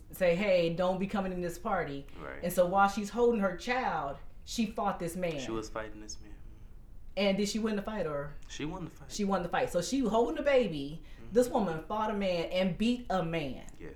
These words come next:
Speaker 1: Okay. So what do you think that means? I mean, what, what do you think that story is trying to reinforce? Even though they tell this story all the time, what are they trying to, like,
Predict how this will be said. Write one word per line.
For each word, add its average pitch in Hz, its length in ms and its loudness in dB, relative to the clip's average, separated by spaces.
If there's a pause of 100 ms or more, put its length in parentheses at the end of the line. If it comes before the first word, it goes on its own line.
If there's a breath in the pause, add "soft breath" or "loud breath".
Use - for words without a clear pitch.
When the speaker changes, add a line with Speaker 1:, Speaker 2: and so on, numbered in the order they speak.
(180)
Speaker 1:
Okay. 165 380 0 (220 loud breath)
So 208 160 0
what 277 200 10
do 311 60 2
you - 80 -2
think 240 280 4
that 202 200 2
means? 226 340 2
I 196 60 2
mean, 208 80 2
what, 233 200 6
what 240 100 4
do 240 80 2
you 240 40 -2
think 226 280 -2
that 170 160 0
story 196 260 -4
is 170 80 -2
trying 185 180 -2
to 165 60 0
reinforce? 175 540 -2
Even 277 160 0
though 240 100 6
they 226 140 2
tell 262 240 0
this 208 160 -2
story 180 260 4
all 202 240 0
the 190 120 -4
time, 165 560 -6 (340 loud breath)
what 254 180 8
are - 40 2
they 285 100 6
trying 285 240 -2
to, 233 80 -2
like, 208 320 -4